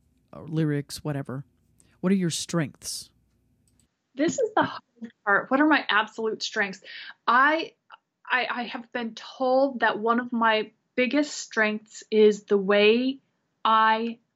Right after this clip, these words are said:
Speaker 2: view the world. And that has been informed by the way I grew up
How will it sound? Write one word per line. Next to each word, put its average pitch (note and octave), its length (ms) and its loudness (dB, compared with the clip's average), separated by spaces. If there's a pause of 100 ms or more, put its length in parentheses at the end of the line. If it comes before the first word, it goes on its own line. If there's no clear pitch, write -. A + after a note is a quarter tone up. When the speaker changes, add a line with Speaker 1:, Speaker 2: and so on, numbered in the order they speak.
Speaker 2:
view G#3 800 0 (160)
the G3+ 120 4
world. E3 680 -4 (1200)
And G#3 260 4
that A#3+ 240 4
has C4 200 -6
been A#3+ 160 -4
informed A#3 640 -2
by G#3+ 220 2
the G3+ 100 0
way G3 160 0
I F#3+ 120 0
grew F#3+ 260 0
up G#3 320 0